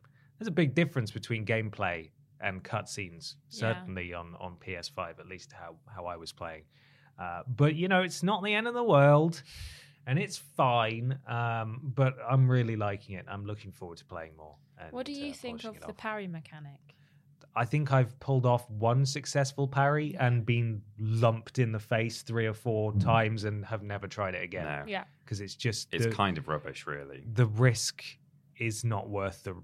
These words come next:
Speaker 1: the potential reward. Uh, it's just, why would you? When you've got,
Speaker 2: Yeah.
Speaker 1: you know, more weapons to use and you can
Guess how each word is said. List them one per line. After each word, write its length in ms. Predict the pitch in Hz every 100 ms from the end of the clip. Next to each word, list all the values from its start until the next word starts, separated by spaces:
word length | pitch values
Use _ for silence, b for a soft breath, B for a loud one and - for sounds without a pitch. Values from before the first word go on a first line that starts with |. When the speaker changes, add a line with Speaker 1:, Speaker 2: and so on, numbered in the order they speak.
| - -
Speaker 1:
the 80 |
potential 560 | 98 107 - 95 92 92
reward. 520 | 87 82 82 78 76 - -
Uh, 400 | 87 85 82 - 95 - 78
it's 120 | 98
just, 320 | - 98 - - _
why 280 | 123 107 104
would 260 | 98 90
you? 140 | 90 80 _
When 160 | 110 110
you've 160 | 104
got, 240 | - 104 -
Speaker 2:
Yeah. 140 | - - 120
Speaker 1:
you 140 | 104 117
know, 200 | 98 90
more 280 | 107 113 101
weapons 440 | 104 98 104 101 -
to 80 |
use 420 | 101 98 95 95 -
and 280 | 107 107 101
you 120 | 104
can 260 | 107 104